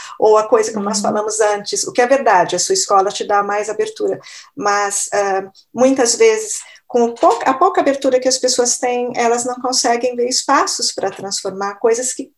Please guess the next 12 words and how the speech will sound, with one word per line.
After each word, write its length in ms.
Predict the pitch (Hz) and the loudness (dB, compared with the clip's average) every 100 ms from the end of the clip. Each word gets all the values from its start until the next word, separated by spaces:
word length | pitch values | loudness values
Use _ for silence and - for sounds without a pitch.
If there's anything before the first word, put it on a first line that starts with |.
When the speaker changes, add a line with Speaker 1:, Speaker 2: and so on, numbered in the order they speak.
| _ | _
Speaker 1:
poderiam 560 | 370 427 330 294 330 269 | 0 2 0 -2 -2 -2
ser 220 | - 202 | -6 -6
transformadas, 840 | 196 190 - 196 185 170 165 190 180 | -8 -8 -8 -8 -10 -10 -8 -8 -8
né? 180 | 202 226 | -10 -12
Speaker 2:
Isso. 400 | 240 - - - | -14 -18 -14 -14
Speaker 1:
Então, 600 | 190 - 220 220 233 226 | -14 -12 -10 -10 -10 -10
Speaker 2:
É. 480 | 208 220 214 214 | -10 -10 -8 -6
Speaker 1:
é, 20 | 220 | -6
é 80 | |
bem 160 | 220 269 | -2 -2
interessante 480 | 302 269 262 240 240 | -2 -4 -2 -4 -4
essa, 260 | 240 214 | -4 -6